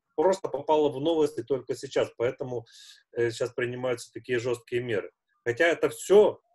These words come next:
началось гораздо раньше. Это, м, мой анализ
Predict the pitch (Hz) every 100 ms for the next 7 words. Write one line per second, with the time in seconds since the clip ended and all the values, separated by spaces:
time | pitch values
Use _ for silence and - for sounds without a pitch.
0 | _ 123 160 - 139 110 - - 120 139
1 | 147 135 110 - - _ 135 - 175 165
2 | - _ - 139 135 135 143 185 170 143
3 | 139 160 196 156 107 -